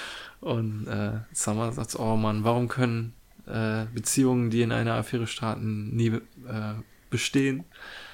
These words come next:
Und in dem Moment kommen dann andere Drachen vorbei, die sagen, die sollen sich verpissen, weil das,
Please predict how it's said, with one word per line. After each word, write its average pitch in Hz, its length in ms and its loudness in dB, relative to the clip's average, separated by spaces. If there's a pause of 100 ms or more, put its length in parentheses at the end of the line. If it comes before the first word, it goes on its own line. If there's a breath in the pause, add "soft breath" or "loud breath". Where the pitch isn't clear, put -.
(140)
Und 101 340 -6
in 101 140 -4
dem 123 140 2
Moment 127 340 0
kommen 110 320 -2
dann 98 360 -6 (120)
andere 170 300 4
Drachen 120 260 0
vorbei, 104 380 -2
die 104 120 -4
sagen, 107 300 -2
die 104 80 -6
sollen 120 200 -4
sich 117 160 -6
verpissen, 151 440 -4
weil 120 120 0
das, 117 280 -2